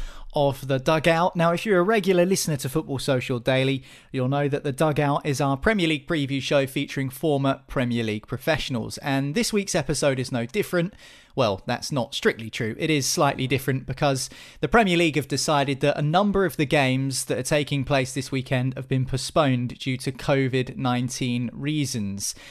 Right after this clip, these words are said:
We record this podcast on a Thursday, and at the time of recording the show, those games hadn't yet been postponed.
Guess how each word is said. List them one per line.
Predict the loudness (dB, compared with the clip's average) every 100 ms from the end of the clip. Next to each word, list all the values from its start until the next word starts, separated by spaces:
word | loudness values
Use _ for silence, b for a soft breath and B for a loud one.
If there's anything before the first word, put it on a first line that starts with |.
| B B B B
We | 2
record | 4 4 4
this | 4 2
podcast | 2 2 2 2 2 -2 -2
on | 0 0
a |
Thursday, | 0 4 6 4 2 2 4
and | 2 0
at | -2
the | -2
time | -2 0 0
of | -2
recording | -4 2 4 4 2
the | -2
show, | 0 2 2 2
those | 0 2 2 2
games | 2 4 2 -2
hadn't | -2 0 0 0
yet | 0 0
been | -2 -2
postponed. | -2 -2 0 2 0 -4